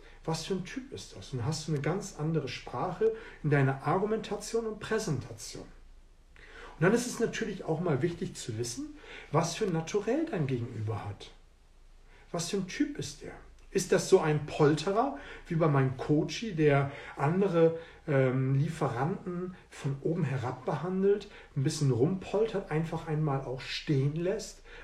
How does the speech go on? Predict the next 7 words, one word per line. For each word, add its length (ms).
weil 160
er 60
vielleicht 580
sich 240
nicht 320
organisieren 880
kann? 360